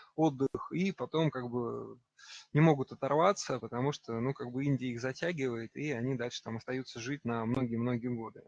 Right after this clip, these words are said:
Вот Варанаси в этом смысле, а, конечно, особенный город, потому что в нём очень много таких иностранцев, которые туда прямо переехали жить. Там, а, есть американцы,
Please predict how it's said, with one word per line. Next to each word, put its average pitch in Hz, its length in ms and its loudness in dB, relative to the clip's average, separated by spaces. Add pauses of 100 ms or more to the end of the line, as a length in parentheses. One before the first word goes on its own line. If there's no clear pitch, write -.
Вот 143 220 0
Варанаси 175 440 8
в 160 40 4
этом 151 160 0
смысле, 147 400 -2 (500)
а, 139 460 6
конечно, 156 440 4
особенный 135 520 6
город, 175 320 8
потому 131 240 -2
что - 180 -6
в 139 40 4
нём 165 220 8
очень 151 220 2
много 156 280 4
таких - 340 -6
иностранцев, 156 720 2
которые 165 560 2
туда 147 540 4 (380)
прямо 143 300 6
переехали 131 640 0
жить. 190 600 -2
Там, 107 340 -6
а, 110 320 -8
есть 123 320 -8
американцы, 156 1160 6